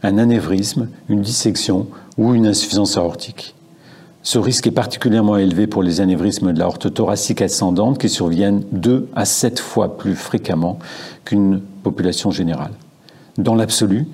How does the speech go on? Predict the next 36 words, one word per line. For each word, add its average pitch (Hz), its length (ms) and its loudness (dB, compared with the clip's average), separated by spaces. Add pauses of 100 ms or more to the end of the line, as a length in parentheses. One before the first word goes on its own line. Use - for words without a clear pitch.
(340)
deux 101 180 4
pour 135 220 0
cent 135 200 2
des 110 80 4
patients 113 360 2
avec 92 200 -2
artérite 101 320 0
gigantocellulaire 98 800 0
sont - 160 0
diagnostiqués 95 720 2
avec 92 240 0
un 90 100 2
anévrisme 90 560 0
ou 92 60 2
une 90 60 2
dissection 98 640 -2 (340)
dans 87 140 0
l'année 101 340 4
qui 107 160 -4
suit - 320 -6 (920)
le 82 100 0
diagnostic. 78 580 -4 (520)
Les 113 100 6
complications 117 560 2
aortiques 110 360 0
sont 104 200 0
habituellement 98 460 2
diagnostiquées 95 600 0
plusieurs 90 500 0
années 123 300 6
après 101 260 2
la 92 100 2
découverte 85 400 0
de 87 80 0
l'artérite 87 400 -2
gigantocellulaire, 90 880 0